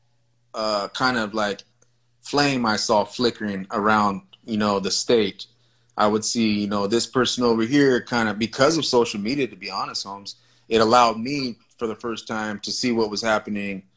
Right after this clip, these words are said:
all over the place, and vice versa. You know, like, some cat might see a photo of me get put up because of, uh, some tattoo event I did or something. They're like, "Wow, look at that dude. I had a tío, man, that used to dress like that." And so the vato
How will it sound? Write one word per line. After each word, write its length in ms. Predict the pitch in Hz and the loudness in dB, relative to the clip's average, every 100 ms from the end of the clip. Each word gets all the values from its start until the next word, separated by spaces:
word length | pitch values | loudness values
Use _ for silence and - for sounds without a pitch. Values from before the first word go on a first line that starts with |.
| _ _ _ | _ _ _
all 260 | 107 101 107 | 2 4 4
over 180 | 165 131 | 2 0
the 80 | |
place, 520 | 104 - 95 87 - - _ _ _ | -8 -6 -8 -8 -14 -16 _ _ _
and 140 | 120 | 0
vice 240 | 113 123 - | 4 4 4
versa. 540 | 113 165 196 - 92 - _ _ _ | 0 2 0 -2 -10 -14 _ _ _
You 80 | 113 | -4
know, 140 | 110 | 0
like, 200 | 113 107 | 2 0
some 220 | - 131 | -2 -6
cat 260 | 120 135 120 | 0 2 2
might 220 | 123 107 | -2 -6
see 280 | - 127 120 | -4 -2 -2
a 60 | - _ | -4 _
photo 220 | 131 127 | -2 0
of 80 | 123 | -2
me 160 | 120 113 | -4 -2
get 240 | 110 - | -4 -2
put 160 | 135 123 | -2 2
up 240 | 113 110 | 2 0
because 300 | 110 120 104 | -2 -4 -2
of, 180 | 104 - | -4 -4
uh, 340 | 107 98 95 92 _ _ | -2 0 -2 -6 _ _
some 280 | - - 117 | -10 -6 -4
tattoo 420 | 104 110 98 127 | -2 -4 -2 -2
event 220 | 120 113 110 | 0 0 -2
I 80 | |
did 260 | 101 107 107 | 0 2 2
or 60 | 101 | 0
something. 420 | - 107 - 101 | -2 -4 -4 -6
They're 100 | 101 | -4
like, 180 | 98 - | -4 -2
"Wow, 220 | 127 113 | 0 0
look 140 | 113 | -2
at 80 | 113 | -4
that 220 | 107 104 | -4 -4
dude. 360 | - 139 113 95 _ _ _ _ | 2 4 2 -2 _ _ _ _
I 120 | 113 | 4
had 160 | 127 107 | 4 2
a 60 | |
tío, 540 | - 180 180 147 120 107 | 2 4 6 6 4 2
man, 300 | 117 127 123 | 0 0 -2
that 80 | |
used 220 | 113 117 - | -2 -4 -4
to 100 | 98 | -4
dress 340 | 156 160 - | 2 2 4
like 220 | 127 113 | 2 2
that." 260 | 110 101 92 | 2 2 0
And 140 | 107 | -4
so 160 | 101 107 | 0 0
the 100 | 98 | 4
vato 520 | 98 113 120 110 101 | 4 4 4 0 0